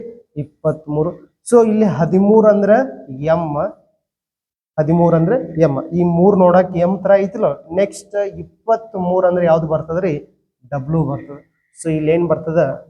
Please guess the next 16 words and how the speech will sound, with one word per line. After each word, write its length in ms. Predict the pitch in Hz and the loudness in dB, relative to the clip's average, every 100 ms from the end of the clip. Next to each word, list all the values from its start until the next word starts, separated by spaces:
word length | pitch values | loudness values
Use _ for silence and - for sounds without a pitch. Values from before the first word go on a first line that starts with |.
| 131 | -12
ಡಬ್ಲ್ಯೂ. 300 | 143 127 147 | -10 -10 -14
So, 280 | - 196 190 - | -8 -4 -2 4
ಫಸ್ಟ್ 340 | 196 190 - | 4 2 -2
ಲೈನ್ 220 | 190 185 | 0 2
ಒಳಗೆ 200 | 180 165 | 2 2
ಏನ್ 140 | 170 170 | -2 -2
ಬರ್ಬೇಕು? 400 | 160 165 170 175 | -2 -4 -6 -8
ಡಬ್ಲ್ಯೂ. 480 | 139 139 156 151 - _ _ _ - | -8 -8 -8 -12 -14 _ _ _ -10
So, 320 | 190 160 160 156 | -4 -2 -2 -4
ಇಲ್ಲಿ 140 | 151 | -4
ಡಬ್ಲ್ಯೂನು 460 | 147 131 135 156 143 | -4 -4 -4 -2 -2
ಐತಿ. 480 | 147 175 - - _ _ _ - | -6 -8 -14 -16 _ _ _ -8
ನೆಕ್ಸ್ಟ್ 520 | 160 180 196 - - 208 208 202 165 | 0 2 2 -4 -2 4 4 4 -2
ಇದಕ್ಕೆ, 420 | 170 190 202 196 | -4 -4 -2 -2
ಇದಕ್ಕನು 440 | 180 185 185 185 | -2 -2 -2 -2
ಕೂಡ, 200 | 185 185 | -2 0